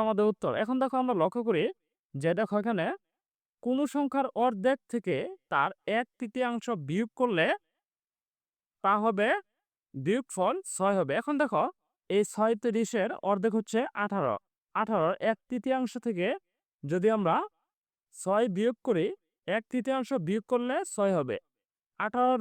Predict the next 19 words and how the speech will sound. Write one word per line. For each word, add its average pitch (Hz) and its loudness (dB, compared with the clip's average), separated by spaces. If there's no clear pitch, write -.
যদি 202 4
আমরা, 175 2
আঠারোর, 180 0
আঠারোকে 233 0
যদি 214 2
আমরা 156 2
তিন 254 0
ভাগে 214 2
ভাগ 185 0
করি, 214 2
তিন 269 0
ছয় 190 0
আঠারো, 139 -2
এখানে 220 0
হবে 208 2
তিন 294 0
ছয় 170 0
আঠারো, 143 -4
তিনটি 247 0